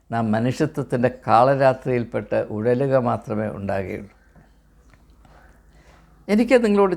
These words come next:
ചോദിക്കാനുള്ളത്, ഇങ്ങനെ ചില വ്യക്തികളിൽ നന്മയുണ്ട് എന്ന പച്ച പരമാർത്ഥം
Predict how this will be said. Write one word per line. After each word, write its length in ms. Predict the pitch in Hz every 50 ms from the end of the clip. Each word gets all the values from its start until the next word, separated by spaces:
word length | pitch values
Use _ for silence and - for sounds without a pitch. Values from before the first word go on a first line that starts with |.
| 175
ചോദിക്കാനുള്ളത്, 760 | - 170 170 160 156 156 - 127 113 101 87 87 87 - - - - - - _ _ _ _ _ -
ഇങ്ങനെ 420 | 160 190 208 214 214 208 170 147 151 156 - - - - - _ _ -
ചില 220 | - 151 147 151 151
വ്യക്തികളിൽ 720 | 143 143 139 139 - - 156 139 120 110 101 95 95 80 76 - - _ _ _ _ _ _ _ _ _ _ _ _ -
നന്മയുണ്ട് 880 | 127 135 135 147 170 190 214 220 220 208 190 156 139 139 135 143 135 117 - - -
എന്ന 300 | 135 131 127 135 135 135 131 127 120 - - _ _ _ _ _ _ _ _ _ _ _ - _ _ _ _
പച്ച 340 | - 120 120 - - - - 151 143 - - -
പരമാർത്ഥം 760 | 117 110 113 107 113 117 117 110 113 - - - 120 117